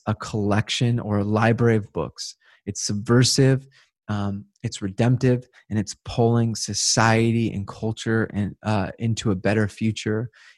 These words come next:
It's, it's how we, um, need to learn to interpret the world around it, around us, because it is a lens through which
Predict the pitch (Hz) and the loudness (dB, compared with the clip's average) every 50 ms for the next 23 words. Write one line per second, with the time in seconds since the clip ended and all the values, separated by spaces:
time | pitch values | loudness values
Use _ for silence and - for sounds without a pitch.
0 | _ - 107 104 - - - - 113 107 - - - - - - 123 117 117 117 | _ -4 -4 -4 -4 -8 -6 -4 -4 -4 -4 -6 -8 -10 -6 -2 0 2 2 2
1 | 113 120 117 - - - 110 113 113 113 113 110 101 - _ _ _ _ _ - | 2 2 0 -2 -6 -6 -4 -2 -2 -2 -2 -4 -6 -8 _ _ _ _ _ -10
2 | 101 98 101 101 104 - - _ - 117 117 117 120 117 113 - - 120 104 101 | -8 -6 -6 -8 -8 -12 -12 _ -2 0 2 2 2 0 -2 -2 0 0 0 0
3 | 104 107 110 110 110 113 113 117 113 110 - - 113 107 104 98 - - 113 95 | 0 0 0 2 2 2 2 0 -2 -2 -4 -4 -4 -2 -2 -4 -4 -6 -6 -8
4 | - - 113 101 101 107 110 104 104 98 95 98 104 110 113 113 117 120 120 - | -6 -8 -8 -8 -8 -8 -8 -8 -8 -8 -8 -6 -4 -4 -4 -4 -4 -4 -6 -6
5 | - _ _ - 113 107 107 104 113 120 123 127 123 131 - - - 110 - - | -10 _ _ -4 -4 -4 -2 -2 -4 -2 -2 -2 -2 -2 -6 -10 -14 -16 -10 -6
6 | 120 110 101 - - 101 104 - - 104 107 104 107 107 - - - - - _ | -4 -4 -4 -6 -6 -6 -6 -4 -2 -2 -2 -2 -2 -4 -8 -10 -16 -20 -20 _
7 | _ - 107 101 98 101 104 113 117 113 117 117 110 - - - 104 101 95 104 | _ -4 -2 -2 0 0 0 2 2 2 2 2 0 0 -2 -2 -2 -2 0 -2
8 | 104 104 - - - | -2 -2 -4 -8 -10